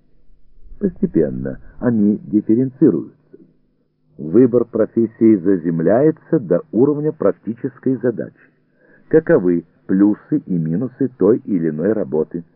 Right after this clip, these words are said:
какие качества для нее нужны, насколько трудно ею овладеть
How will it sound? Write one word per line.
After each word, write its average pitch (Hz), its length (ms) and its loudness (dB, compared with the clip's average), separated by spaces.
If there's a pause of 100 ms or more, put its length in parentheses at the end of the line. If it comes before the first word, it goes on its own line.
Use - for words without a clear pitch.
(260)
какие 143 460 2 (220)
качества 110 580 0
для 80 200 -2
нее 80 220 -4
нужны, 78 520 -4 (240)
насколько 113 480 -2
трудно 131 420 -2
ею 73 380 -4
овладеть 104 580 0